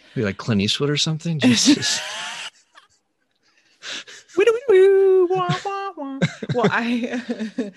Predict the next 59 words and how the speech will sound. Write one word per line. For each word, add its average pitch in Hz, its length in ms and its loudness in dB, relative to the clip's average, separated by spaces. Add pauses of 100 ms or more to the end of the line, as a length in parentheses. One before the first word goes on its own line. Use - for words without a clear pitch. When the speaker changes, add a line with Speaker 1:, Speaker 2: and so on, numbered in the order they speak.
(160)
Speaker 2:
<laughs> - 200 -20
um, 196 280 -6
I 202 100 -2
just 233 140 -6
refused. 240 280 -10
And 214 100 -4
then 214 80 -2
as 202 100 -6
soon 226 140 -4
as 233 80 -2
I 220 100 0
got 190 380 -8
to 196 60 -8
Chicago, 226 360 -6
I 208 100 0
was 190 120 -4
like, 190 260 -4
"Oh, 220 260 -8
shorts." 247 1400 -2 (800)
You 220 100 -2
know, 208 220 2
'cause 226 120 -6
it 220 80 2
was 196 120 -4
like, 202 180 -4
you, 98 80 -2
Speaker 1:
Yeah. 160 200 -2 (500)
Speaker 2:
you 202 120 -6
die 190 400 -2
all 190 220 0
winter 180 580 -4 (360)
hoping 180 300 -8
for 180 100 -8
the 165 100 -8
sun. 170 300 -6
And 151 140 -10
then 147 280 -10
it's - 140 -16
like, 151 160 -10
you 170 60 -8
just 165 160 -10
want 143 160 -10
the 160 60 -12
sun 156 240 -10
to 156 80 -16
touch - 540 -12
every 156 240 -12
inch 165 180 -10
of 151 80 -14
your 160 100 -10
body. 165 440 -10
Or 185 80 -6
that's 175 180 -4
how 175 120 -6
Speaker 1:
Uh, 147 60 -6
Speaker 2:
I 165 40 -10
felt. 139 320 -16
Speaker 1:
sure. 117 400 -8
Yeah. 117 240 -8